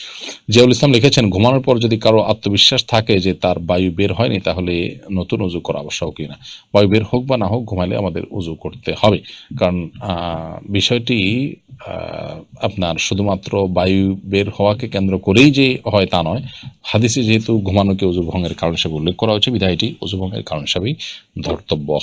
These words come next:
হবে। যদিও এখানে, আহ, বায়ু বের হওয়ার সম্ভাবনার, আহ, থাকার কারণে এই বিধানটা প্র-, হয়েছে বলে ফুকাহা একরাম উল্লেখ করেছেন, কিন্তু এর বাইরে এটা সাধারণভাবে হাদিস নিষিদ্ধ হওয়ার কারণে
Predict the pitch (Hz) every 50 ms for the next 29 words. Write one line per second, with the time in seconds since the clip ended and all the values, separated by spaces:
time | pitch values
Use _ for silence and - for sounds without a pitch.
0 | - 117 107 87 - - - - - - - _ - 101 107 123 139 110 95 107
1 | - - - - - - _ - - 113 - 104 95 92 92 90 90 - _ _
2 | - - - - - 90 90 92 98 95 95 87 90 92 92 - 95 92 - -
3 | - - 131 123 127 123 127 139 139 139 143 139 104 - - - _ - - -
4 | - - _ _ - - 87 82 78 - 101 92 92 90 87 - 80 82 85 90
5 | 82 80 85 - - - - - 107 85 78 85 80 - 85 80 78 - 82 -
6 | 90 87 82 87 87 117 117 110 - 113 98 95 85 82 - 90 - 87 80 80
7 | 82 80 85 95 117 135 - - 80 78 - - 175 196 - - - - _ _
8 | - - 113 98 98 98 92 92 110 127 135 123 113 120 - - 110 104 120 135
9 | 135 127 120 113 107 107 104 104 - 120 110 107 104 104 98 95 95 95 98 107
10 | 127 113 92 98 123 147 170